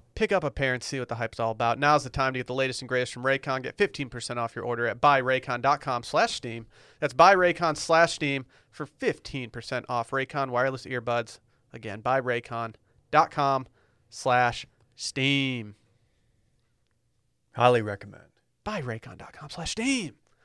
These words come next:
Speaker 1: All right. Uh, do we wanna talk about the, uh, Saint Louis gun neighbors?
Speaker 2: <laughs> A lot of viral tweets.
Speaker 1: Yeah, the, the viral tweets were popping this weekend.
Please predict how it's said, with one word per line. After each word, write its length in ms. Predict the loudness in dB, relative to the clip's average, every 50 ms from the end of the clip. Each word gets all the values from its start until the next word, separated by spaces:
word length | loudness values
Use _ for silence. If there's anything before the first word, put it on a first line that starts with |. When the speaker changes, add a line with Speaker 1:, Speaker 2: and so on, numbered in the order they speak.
| _ _ _ -20 -20 -20 -20 -20 -20 -20 2 8
Speaker 1:
All 120 | 8 10 12
right. 280 | 12 10 8 6 2 _ _ _ _ _ _ -2
Uh, 320 | 2 4 6 6 6 4
do 80 | 4 2
we 60 | 0
wanna 120 | 0 -2 -2
talk 100 | -2 -2
about 160 | -2 -2 -2
the, 180 | -4 -4 0
uh, 160 | 0 0 0 0
Saint 260 | -2 -4 -4 -4 -4
Louis 200 | -4 -6 -6 -6
gun 240 | -4 -4 -4 -2 -2
neighbors? 400 | -2 -4 -4 -4 -6 -8 -10 -16 -20 _ _ _ _ _ _ _ _ _ _ _ _ _ _ _ _ _ _ _ _ _ _ _ _ _ _ _ _ -4
Speaker 2:
<laughs> 20 | -4 0 0 -2 -2 -2 -6 -8 -8 -8 -10 -18 -20 _ _ _ _ _ _ _ _ _ _ _ _ _ _ _ _ _ _ _ _ _ _ _ _ _ -18 -18 -18 -20 _ _ _ _ _ _
A 120 | -14 -12 -12 -12 -12 -12 -14 -16 -16 -18 -14 -4
lot 220 | 6 10 12 12
of 80 | 12 12
viral 360 | 10 10 10 12 10 8 6 2
tweets. 580 | -2 0 0 0 -2 -4 -10 -16 -18 -20 -20 _ _ _
Speaker 1:
Yeah, 180 | 6 8 8 8
the, 100 | 6 4
the 180 | 2 0 2
viral 320 | 6 6 6 8 6 4 2
tweets 240 | 0 -2 -2 0
were 80 | -2 -4
popping 280 | 0 2 2 2 2 0
this 180 | -8 -10 -10 -12
weekend. 340 | -12 -10 -10 -10 -10 -12